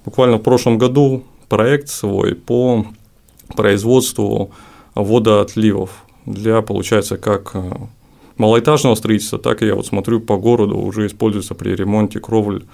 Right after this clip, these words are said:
э, получается, и для многоэтажных, многоэтажных домов эти, э, их комплектующие изделия. Есть у нас как бы направление, которое,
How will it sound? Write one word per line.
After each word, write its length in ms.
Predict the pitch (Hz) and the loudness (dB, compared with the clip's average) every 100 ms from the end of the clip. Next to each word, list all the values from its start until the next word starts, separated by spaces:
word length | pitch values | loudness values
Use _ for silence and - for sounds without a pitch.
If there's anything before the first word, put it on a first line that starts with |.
| - - _ _ - | -20 -20 _ _ -10
э, 140 | 104 110 - | -8 -8 -8
получается, 580 | 98 95 113 107 - | -8 -2 0 0 -2
и 220 | 92 95 104 | -6 -4 -6
для 180 | 104 | -4
многоэтажных, 800 | 95 95 95 95 113 104 92 - _ - _ _ - | -2 -2 -2 -2 -2 -2 -6 -10 _ -20 _ _ -8
многоэтажных 640 | 98 95 101 - 107 101 | -6 -4 -4 -2 -2 -2
домов 360 | 95 95 92 - | -2 -2 -2 -6
эти, 200 | 104 - | -8 -8
э, 540 | - - - - - 53 | -8 -8 -10 -12 -12 -10
их 280 | - - - | -12 -12 -10
комплектующие 760 | - 92 92 - 95 92 - 87 | -6 -4 -6 -4 -6 -6 -6 -6
изделия. 520 | 90 98 95 90 98 - - - - _ | -6 -4 -4 -4 -10 -14 -20 -20 -20 _
Есть 340 | 104 147 143 135 | 0 2 2 2
у 60 | |
нас 240 | 127 127 127 | 4 2 2
как 160 | 113 | -2
бы 100 | 113 | 2
направление, 1040 | 113 110 113 120 131 135 127 110 101 95 95 | 2 4 2 4 4 6 6 4 2 -2 -4
которое, 640 | 101 101 107 107 101 101 | -4 0 2 4 2 0